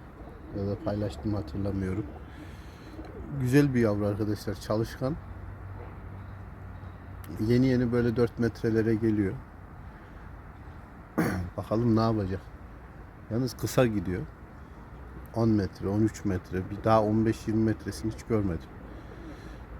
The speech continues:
Ee, dört takla standart. Üstü altı yedileri çok nadir.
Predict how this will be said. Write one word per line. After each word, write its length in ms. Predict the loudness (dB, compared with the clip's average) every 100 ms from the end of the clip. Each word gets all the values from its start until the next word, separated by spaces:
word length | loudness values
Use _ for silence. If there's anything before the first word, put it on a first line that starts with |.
| -6
Ee, 60 | -2 0 0 0 2
dört 220 | 4 4
takla 300 | 2 2 2
standart. 520 | -2 -2 0 2 2 -2 -8 -14 -16 -14 -14 -16 -16 -16 -16 -16 -16 -16 -16 -16 -14 -14 -14 -14 -8
Üstü 460 | -8 -4 2 4 4 -2 -14 -4
altı 340 | -2 -2 0
yedileri 400 | 2 2 2 2
çok 280 | 0 -2 0
nadir. 420 | 2 4 2 -2